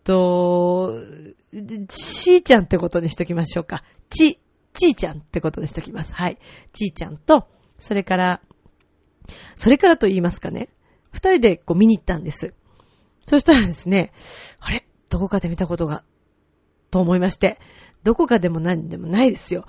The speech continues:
えー、私がですね、イベントでも大変お世話になりました。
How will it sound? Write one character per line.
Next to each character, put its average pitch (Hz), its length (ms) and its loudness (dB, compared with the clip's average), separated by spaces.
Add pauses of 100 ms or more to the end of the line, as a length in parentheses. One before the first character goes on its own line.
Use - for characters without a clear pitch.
(320)
え 180 140 0
ー、 175 40 0
私 190 360 -4
が 190 120 -2
で 165 80 -12
す 226 140 -10
ね、 254 100 2
イ 233 60 0
ベ 226 140 -2
ン 220 40 -8
ト 226 120 -6
で 214 100 -10
も 180 100 -14
大 208 220 -4
変 202 160 -2
お 196 60 -2
世 247 120 2
話 208 160 0
に 165 60 -8
な 170 100 -6
り 170 100 -6
ま 175 140 -6
し - 80 -12
た。 165 160 -8